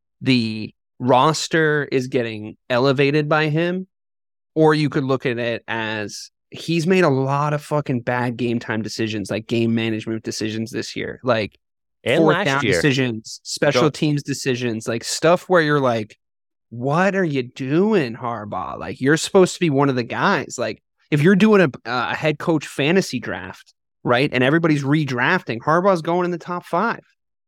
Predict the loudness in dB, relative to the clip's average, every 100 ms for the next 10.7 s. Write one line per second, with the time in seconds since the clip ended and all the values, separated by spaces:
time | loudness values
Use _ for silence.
0 | _ 0 2 2 0 -2 -10 _ _ 2
1 | 4 4 4 2 0 0 0 -2 -8 _
2 | _ _ 2 4 4 4 0 -4 -4 -4
3 | -4 -12 _ -8 -6 -6 -8 -2 0 0
4 | -2 -2 -2 -4 -8 -6 -2 -2 2 2
5 | 2 2 0 0 -4 -2 -2 -4 -4 -6
6 | -6 0 2 2 -2 -8 -10 -12 -12 -12
7 | -10 -10 -10 -8 -2 0 2 2 4 2
8 | 2 2 4 2 0 2 2 0 -2 -4
9 | -4 -6 -8 -8 -6 -4 -4 -4 -4 -4
10 | -2 -4 -2 0 0 -2